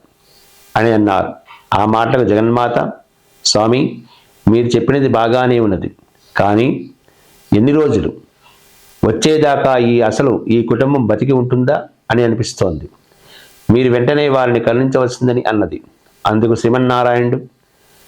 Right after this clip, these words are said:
"కృష్ణశర్మ కుటుంబంలో కష్టాలన్నీ త్వరలోనే తొలగిపోతాయని" అన్నాడు. రోజులు గడుస్తూ ఉండగా గోరు చుట్టుపై రోకలి పోటు వలె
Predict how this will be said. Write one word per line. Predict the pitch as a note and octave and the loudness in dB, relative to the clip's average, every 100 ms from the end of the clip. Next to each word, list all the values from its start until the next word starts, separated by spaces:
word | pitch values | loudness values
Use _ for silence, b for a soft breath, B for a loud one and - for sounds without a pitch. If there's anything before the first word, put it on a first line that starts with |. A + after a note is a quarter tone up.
| _ - C3 | _ -6 -2
"కృష్ణశర్మ | C3 D3+ C#3+ C#3+ | 0 0 2 0
కుటుంబంలో | C3 A#2+ B2+ B2+ A#2+ A#2+ B2 - - | 0 0 0 2 2 0 -2 -6 -6
కష్టాలన్నీ | A#2 - C#3 B2+ A#2+ A2 | -4 0 0 2 0 0
త్వరలోనే | A2 A2+ A#2+ A#2+ A2+ | 0 0 2 0 0
తొలగిపోతాయని" | G#2+ A2+ A2 A2+ A2 A2+ G#2+ A2 G#2+ | 0 0 0 -2 0 -2 -2 -2 -2
అన్నాడు. | G2+ E2+ D2+ - _ _ _ _ _ - - - - _ G2 | -2 -2 -4 -12 _ _ _ _ _ -20 -20 -20 -20 _ 0
రోజులు | A2+ B2 C3+ A#2+ | 2 2 2 0
గడుస్తూ | A#2 A#2 C3 A#2+ | 0 -2 0 2
ఉండగా | A2+ A#2+ B2+ - - _ _ _ _ _ _ _ - - F#2 A2+ | 2 0 0 -4 -14 _ _ _ _ _ _ _ -8 -2 0 2
గోరు | C#3 | 2
చుట్టుపై | C#3 C3+ C#3 C3+ B2 | 0 0 0 0 2
రోకలి | A2 A#2 C3+ B2 | 2 2 0 0
పోటు | A#2+ A#2+ | 0 0
వలె | A#2+ A2+ F#2 | 2 2 0